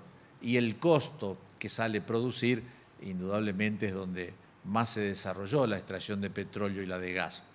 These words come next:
Hay otras provincias que sí también tienen petróleo y gas en cantidad, como el caso de Salta. Pero después estamos un lote de provincias que tenemos algunos pozos petrolíferos.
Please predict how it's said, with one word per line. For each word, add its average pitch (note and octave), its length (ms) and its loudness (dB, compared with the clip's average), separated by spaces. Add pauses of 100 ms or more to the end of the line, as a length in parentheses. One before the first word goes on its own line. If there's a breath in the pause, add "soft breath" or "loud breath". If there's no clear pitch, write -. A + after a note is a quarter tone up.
(640 loud breath)
Hay C3 100 8
otras C#3+ 180 6
provincias C#3+ 400 6
que D3 140 2
sí D3 240 4
también A2+ 460 2
tienen A#2 260 2
petróleo A2 440 2
y G#2+ 80 4
gas A2+ 280 4
en G2 140 -2
cantidad, G2+ 560 2
como F#2 160 -6
el F2+ 80 -6
caso F#2 280 -6
de E2+ 60 -6
Salta. G2+ 520 2 (480 loud breath)
Pero D#3+ 120 4
después F3 140 6
estamos C#3+ 340 4
un A#2+ 140 4
lote C3 380 6 (380 loud breath)
de B2+ 100 4
provincias B2+ 520 4
que A2+ 140 -2
tenemos B2 520 2
algunos G#2+ 380 0
pozos G#2 320 -4
petrolíferos. F#2 680 -6